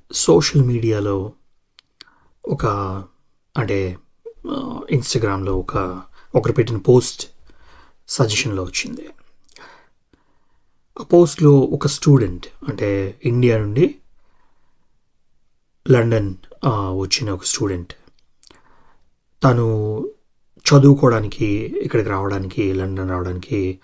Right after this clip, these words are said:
తనకి ఎంత ఖర్చు అయింది? మ్, దాదాపుగా కొన్ని లక్షలు, ఆ, ఖర్చు అయింది. ఆ, ఇప్పుడు చదువు అయిపోయిన తర్వాత నాకు ఉద్యోగం ఏమి రావట్లేదు,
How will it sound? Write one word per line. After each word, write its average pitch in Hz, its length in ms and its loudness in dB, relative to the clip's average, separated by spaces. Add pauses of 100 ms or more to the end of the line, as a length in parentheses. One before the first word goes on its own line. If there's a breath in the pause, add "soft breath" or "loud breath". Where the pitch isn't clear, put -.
(640 soft breath)
తనకి 104 200 -4
ఎంత 92 160 -8
ఖర్చు - 320 -4
అయింది? 92 280 -4 (640)
మ్, 95 480 -8
దాదాపుగా 92 640 -6 (120)
కొన్ని 98 200 -4
లక్షలు, 92 580 -4 (720 soft breath)
ఆ, - 360 -6 (100)
ఖర్చు - 260 -4
అయింది. 101 340 0 (840 soft breath)
ఆ, - 240 -6
ఇప్పుడు 147 220 2
చదువు 131 260 6
అయిపోయిన 117 260 4
తర్వాత 110 320 0 (580)
నాకు 113 380 -2 (520)
ఉద్యోగం 107 380 0
ఏమి 98 180 -4
రావట్లేదు, 104 600 -4